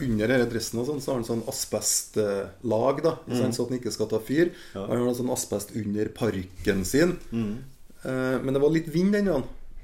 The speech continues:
Speaker 1: Så når de, når de satt fyr på han,
Speaker 2: Mhm.
Speaker 1: eh, så tok det fyr i barten hans. <laughs> Så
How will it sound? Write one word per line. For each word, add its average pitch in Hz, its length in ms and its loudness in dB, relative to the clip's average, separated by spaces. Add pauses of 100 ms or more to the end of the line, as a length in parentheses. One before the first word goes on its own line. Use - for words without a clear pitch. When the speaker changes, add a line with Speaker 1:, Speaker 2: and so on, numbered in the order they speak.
(240)
Speaker 1:
Så 135 180 0
når - 20 4
de, 131 260 0
når 135 160 0
de 131 40 -2
satt 143 240 -4
fyr 156 260 0
på 185 100 0
han, 180 160 0 (160)
Speaker 2:
Mhm. 123 360 -2
Speaker 1:
eh, 135 540 -2 (420)
så - 260 -4
tok - 200 -6
det 123 100 -2
fyr 123 220 -2
i 131 40 -2
barten 113 500 -6
hans. 110 400 -6
<laughs> - 1400 -18
Så 147 180 2